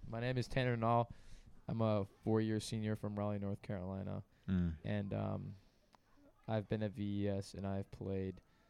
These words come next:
Speaker 1: uh, varsity track and field my freshman year, uh, varsity baseball and varsity football, and as well as two years of Deacon basketball. Um, and that was
Speaker 2: Mm.
Speaker 1: fun. So I played a lot of sports here.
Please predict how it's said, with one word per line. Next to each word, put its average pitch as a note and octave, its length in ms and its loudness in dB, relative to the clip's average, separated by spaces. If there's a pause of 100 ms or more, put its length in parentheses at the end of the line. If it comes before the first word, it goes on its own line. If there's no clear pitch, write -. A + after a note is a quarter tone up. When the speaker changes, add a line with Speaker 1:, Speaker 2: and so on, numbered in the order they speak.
(540)
Speaker 1:
uh, - 140 -4 (200)
varsity A#2 380 4
track A#2+ 300 0
and A2 80 -4
field A2+ 180 2
my A2 80 2
freshman A2+ 400 -2
year, G#2+ 300 -6 (600)
uh, G2 320 -2
varsity G#2+ 340 2
baseball G2 360 -2
and G2 80 -6
varsity G2 320 -6
football, G2 400 -2
and F#2+ 260 -4
as G2+ 160 -6
well G2 160 -2
as G2+ 80 -4
two A2 140 -4
years G2 220 -4
of F2+ 140 -14
Deacon F#2+ 260 -8
basketball. F#2+ 600 -4 (640)
Um, - 300 -4 (180)
and G2+ 100 -8
that G2 80 -6
was D#2 140 -4
Speaker 2:
Mm. D#2 40 -10
Speaker 1:
fun. - 240 -8
So - 280 -8 (580)
I G#2 60 -4
played A2 200 0
a - 20 -2
lot G2 120 -2
of G2 60 -4
sports - 260 -10
here. G#2+ 160 -10